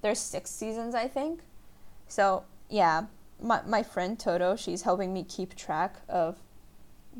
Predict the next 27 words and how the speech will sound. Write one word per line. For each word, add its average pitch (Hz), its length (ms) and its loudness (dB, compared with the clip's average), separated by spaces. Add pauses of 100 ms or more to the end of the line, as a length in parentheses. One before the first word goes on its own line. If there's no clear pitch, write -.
(120)
the 214 80 -4
content, 208 800 -6 (560)
<laughs> 370 1000 0
like, 214 140 4
my 202 140 0
progress 185 580 0
with 185 100 -6
the 180 60 -2
show. 180 440 -2 (420)
And 220 180 2
she 294 180 -2
says 214 400 0
that 180 360 0 (120)
it's 214 180 -2
gonna 208 220 0
break 143 380 -8
me. 156 200 -8
So 190 380 0 (600)
if - 220 2
you 285 100 4
find 247 460 0
me 285 320 -4 (920)
just 208 260 -4
stopping 220 540 2 (100)
podcasting 247 760 0
sometime 240 680 -6 (460)
within 254 400 -2